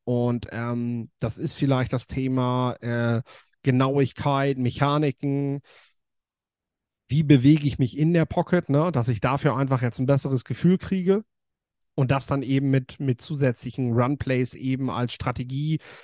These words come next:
dass ich mal ausbrechen kann, muss ich das verknüpfen, dann kann ich mit ihm halt relativ früh was machen au-, auf dem Feld, weil letztendlich bleibt's auch dabei, wir reden immer davon, Quarterbacks sollen sitzen und lernen, ne?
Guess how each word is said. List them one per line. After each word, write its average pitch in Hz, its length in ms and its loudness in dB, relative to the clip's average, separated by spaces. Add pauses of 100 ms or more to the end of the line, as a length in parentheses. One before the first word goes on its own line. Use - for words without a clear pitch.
dass 120 140 0
ich 123 120 4
mal 120 140 2
ausbrechen 135 540 -2
kann, 127 340 -2 (1400)
muss 135 180 6
ich 123 80 0
das 135 160 0
verknüpfen, 160 720 0
dann 127 180 0
kann - 160 0
ich 160 160 2
mit 135 140 2
ihm 139 240 0
halt 135 340 2 (420)
relativ 131 560 0
früh 160 540 4
was 131 260 -2
machen 127 320 0
au-, 101 200 -4
auf - 160 -6
dem 113 160 -2
Feld, 113 260 -4
weil 117 100 0
letztendlich 131 440 -2
bleibt's 139 260 0
auch 156 80 2
dabei, 139 260 4 (380)
wir 123 140 2
reden 147 180 6
immer 147 160 6
davon, 139 380 0
Quarterbacks 135 500 2
sollen 120 260 4
sitzen 151 460 2
und 127 180 0
lernen, 135 540 4
ne? 131 240 2